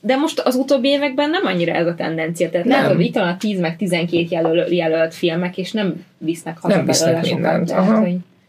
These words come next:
Speaker 2: Nem tudom, ez érdekes, érdekes szerintem.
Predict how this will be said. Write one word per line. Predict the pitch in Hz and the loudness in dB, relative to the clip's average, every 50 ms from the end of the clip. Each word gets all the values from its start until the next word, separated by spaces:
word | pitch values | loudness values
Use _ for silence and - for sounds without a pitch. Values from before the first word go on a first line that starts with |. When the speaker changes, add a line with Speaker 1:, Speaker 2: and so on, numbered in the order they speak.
| _ _ _ _ _ _ _ _ _ _ _ _ _ - - _ _ _ _ _ - _ _ _ | _ _ _ _ _ _ _ _ _ _ _ _ _ -20 -20 _ _ _ _ _ -20 _ _ _
Speaker 2:
Nem | 370 359 285 180 165 | 2 2 2 2 2
tudom, | - 175 165 185 | 2 2 4 6
ez | 185 226 220 - | 4 4 4 4
érdekes, | 226 185 143 143 143 - 160 143 - - - 190 160 151 - - | 4 4 2 2 2 0 0 0 0 0 2 2 4 4 4 2
érdekes | 180 196 - 135 135 135 127 131 | 2 2 2 0 0 0 0 2
szerintem. | - - - 123 123 120 135 135 135 131 139 139 135 | 2 2 2 2 0 0 -2 0 0 0 0 0 -2